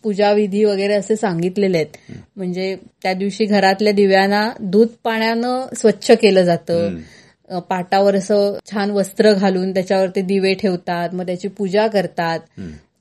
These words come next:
Speaker 1: श्रावणात आपल्याला पत्री तर लागतातच प्रत्येक पूजाविधीसाठी, पण, अ,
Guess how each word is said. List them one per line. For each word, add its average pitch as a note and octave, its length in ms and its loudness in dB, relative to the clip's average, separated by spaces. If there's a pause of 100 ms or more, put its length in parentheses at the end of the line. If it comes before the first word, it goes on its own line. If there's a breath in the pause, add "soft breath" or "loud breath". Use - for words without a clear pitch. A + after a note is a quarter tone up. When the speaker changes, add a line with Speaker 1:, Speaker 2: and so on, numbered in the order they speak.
(120)
Speaker 1:
श्रावणात G#3 440 -2
आपल्याला A#3+ 300 0
पत्री A#3+ 380 0
तर A#3+ 160 2
लागतातच G#3+ 640 0
प्रत्येक F3+ 440 -10 (160)
पूजाविधीसाठी, G3+ 840 0 (580)
पण, A3 200 -2
अ, A#3 160 -2